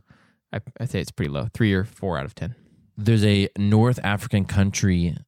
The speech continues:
Speaker 2: that has, um, well, Liberia. Liberia has
Speaker 1: Mm-hmm.
Speaker 2: a very similar thing. It's like, it's like if Tex-, the Texas flag and the, uh, United States of America flag had a baby, it would be
Speaker 1: Mm-hmm.
Speaker 2: Liberia's flag.
Speaker 1: Oh.
Speaker 2: It's one star,
Speaker 1: Uh-huh.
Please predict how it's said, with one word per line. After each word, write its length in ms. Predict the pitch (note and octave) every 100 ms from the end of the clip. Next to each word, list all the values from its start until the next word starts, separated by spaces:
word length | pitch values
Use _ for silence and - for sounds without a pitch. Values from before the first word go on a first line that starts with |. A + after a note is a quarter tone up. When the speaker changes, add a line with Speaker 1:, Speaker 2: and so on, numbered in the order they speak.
| -
Speaker 2:
that 260 | F#2 F2+
has, 720 | - F#2 E2+ E2+ E2 - - -
um, 500 | F2 E2+ D#2+ D#2 D2+ -
well, 120 | G#2 G2+
Liberia. 600 | G2 F2 A2 G2+ E2 D#2
Liberia 460 | F2 F#2+ G#2+ G#2+
has 480 | G2 F#2 F2+ E2+ - -
Speaker 1:
Mm-hmm. 160 | A#2 A2+ A2 -
Speaker 2:
a 480 | F2+ F2 E2+ E2 D#2 -
very 400 | F2+ G2+ G2+ G#2
similar 640 | - F2 E2 D#2+ D#2+ D#2+ -
thing. 200 | F2 F2
It's 120 | F#2+
like, 160 | A#2+ A#2 -
it's 200 | A#2+ -
like 100 | C3
if 140 | -
Tex-, 300 | - C#3+ C3+ A#2
the 80 |
Texas 320 | G#2 B2 - C#3+
flag 460 | D3+ C#3+ D3 C3+ -
and 300 | G#2 G2+ F#2+
the, 280 | F2+ E2+ E2 - _ _ _
uh, 140 | E2 F2
United 280 | E2 F#2+ G2+
States 180 | - F#2
of 60 | F#2
America 320 | F#2 F2+ G2
flag 300 | F2+ E2 -
had 140 | E2+
a 40 | D#2+
baby, 480 | D#2+ D#2 C#2 C2+ -
it 60 |
would 120 | E2+ -
be 80 |
Speaker 1:
Mm-hmm. 60 | D#2+
Speaker 2:
Liberia's 440 | D2+ D2+ D2 C2+ -
flag. 340 | A1 G1+ - -
Speaker 1:
Oh. 260 | G3 - - _ -
Speaker 2:
It's 160 | G#2+ G#2
one 260 | F#2+ A#2+
star, 560 | D3+ - G#2 F#2 A2+ C3+
Speaker 1:
Uh-huh. 140 | A#2